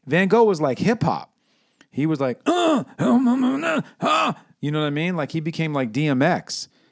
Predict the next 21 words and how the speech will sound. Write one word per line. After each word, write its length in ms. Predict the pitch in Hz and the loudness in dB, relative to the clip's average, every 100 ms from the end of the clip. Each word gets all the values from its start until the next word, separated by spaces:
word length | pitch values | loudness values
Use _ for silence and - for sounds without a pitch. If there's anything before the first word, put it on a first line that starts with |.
| _ _ _ _ | _ _ _ _
because 240 | 120 120 123 | -6 -4 -4
he 80 | 123 | -4
brought 400 | 107 131 131 - | 0 0 -2 -4
such 300 | 139 113 104 | -6 -4 -4
emotional, 840 | 101 120 143 - 131 117 98 - _ _ _ - | 0 0 0 -2 -4 -4 -6 -10 _ _ _ -10
like, 280 | 107 95 _ _ - | -8 -8 _ _ -6
angst 420 | 131 156 135 - | -2 -2 -2 -8
to 100 | 127 | -6
the 100 | 107 | -6
piece. 360 | - 175 117 - | -2 -2 -2 -4
He 120 | 135 | -4
was 160 | 135 135 | -4 -2
like 180 | 123 - | -6 -2
Kurt 220 | 147 - | -4 0
Cobain, 580 | 120 101 139 139 117 98 | -2 0 0 0 -2 -4
like, 200 | 92 - | -8 -6
he 120 | 113 | -6
was 140 | 107 | -4
like 140 | 104 80 | -6 -6
grunge, 460 | 107 123 90 73 | -2 -2 -4 -8
right? 260 | 90 117 | -6 -6